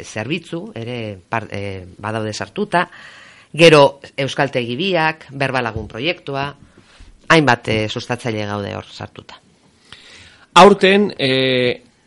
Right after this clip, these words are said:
Speaker 2: Euskara egunean, abenduaren hiruan, asteartean,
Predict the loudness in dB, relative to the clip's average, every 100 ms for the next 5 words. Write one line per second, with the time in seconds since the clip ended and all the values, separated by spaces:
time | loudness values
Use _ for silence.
0 | _ -2 0 2 2 4 6 6 4 0
1 | 2 2 2 0 0 -2 0 0 0 0
2 | 2 4 2 -2 -2 -2 -2 0 0 0